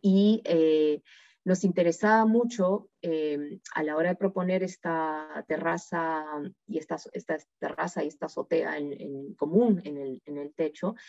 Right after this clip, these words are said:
que la, el recorrido para llegar a ella también sea una experiencia interesante. Las escaleras normalmente en edificios como estos son dispositivos de servicio, nada más, y nos interesaba que esta escalera,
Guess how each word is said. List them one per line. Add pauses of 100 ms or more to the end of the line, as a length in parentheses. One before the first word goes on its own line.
(240)
que
la,
el
recorrido
para
llegar
a
ella
también
sea
una
experiencia (160)
interesante.
Las
escaleras (420)
normalmente
en
edificios
como
estos
son
dispositivos
de
servicio, (160)
nada
más, (320)
y
nos
interesaba
que
esta
escalera,